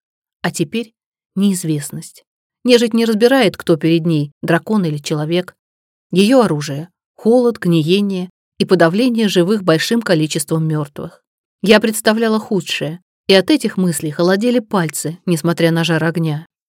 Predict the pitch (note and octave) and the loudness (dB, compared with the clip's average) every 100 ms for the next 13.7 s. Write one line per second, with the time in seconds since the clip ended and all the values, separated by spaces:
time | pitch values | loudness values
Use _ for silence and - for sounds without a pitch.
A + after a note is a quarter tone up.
0 | _ _ _ _ _ _ - F3 F3+ - | _ _ _ _ _ _ -2 2 2 2
1 | G#3+ F#3+ F#3 F3+ F#3 F3+ F3+ F3+ F3 F3+ | 2 2 0 2 2 2 2 0 4 2
2 | F3+ D#3+ F3 F3 F#3 E3+ F3 F#3+ E3 F3+ | 2 0 -2 0 -2 -2 0 0 0 -4
3 | E3+ D#3+ - F3+ B3+ A3 A3+ A3 _ _ | -2 -2 -2 -2 -2 -4 -8 -10 _ _
4 | _ A3+ D#4 - A3 G#3+ G3 - E3 F3 | _ 2 2 2 2 4 2 -4 -2 -2
5 | D#3+ D3+ C#3+ - _ _ _ _ _ - | -2 -6 -6 -12 _ _ _ _ _ 0
6 | C#4+ - G#3 E3+ F3 G3 F#3+ G3 F3+ D3+ | 0 0 2 2 2 -2 -2 0 -2 -2
7 | D3 - D#3+ _ _ _ - F3+ E3+ E3+ | -8 -12 -12 _ _ _ 2 4 4 0
8 | - F3+ E3+ E3 - E3 - B3+ G#3+ F#3 | 2 -2 0 -4 -2 -4 -2 -2 -2 -4
9 | _ G#3+ A3+ G3 F#3 F#3 F3+ - C4 A#3+ | _ -2 0 2 2 2 0 0 0 0
10 | A3 G3+ G#3+ F#3 F#3 G3 A3+ G#3 - F3+ | 0 0 2 0 0 0 2 0 -4 -4
11 | F3 F#3+ G3+ G3+ F#3+ D#3 - D3 - _ | -2 0 0 0 -2 -4 -10 -12 -14 _
12 | _ A#3 A3+ B3+ A3 D#3 - E3+ F#3+ D#3 | _ -2 0 0 2 0 -2 -4 -2 -4
13 | D3 - D#3 D#3 D3 C#3+ | -4 -6 -8 -6 -6 -8